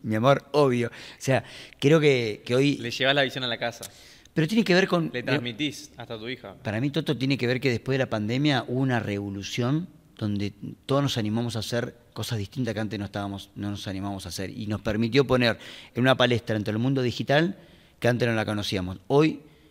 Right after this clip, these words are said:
Speaker 1: el mundo digital te permite vender, comercializar, acercarte,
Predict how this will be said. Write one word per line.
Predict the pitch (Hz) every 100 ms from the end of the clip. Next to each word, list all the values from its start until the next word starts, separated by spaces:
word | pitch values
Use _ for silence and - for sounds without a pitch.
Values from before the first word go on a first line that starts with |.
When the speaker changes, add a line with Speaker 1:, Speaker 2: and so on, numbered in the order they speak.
| _
Speaker 1:
el | - 107
mundo | 147 139
digital | 117 110 143
te | 139
permite | 113 113 123 117
vender, | 104 107 107 113
comercializar, | 107 107 101 107 101 - 120 104
acercarte, | 101 107 98 - 113 101 113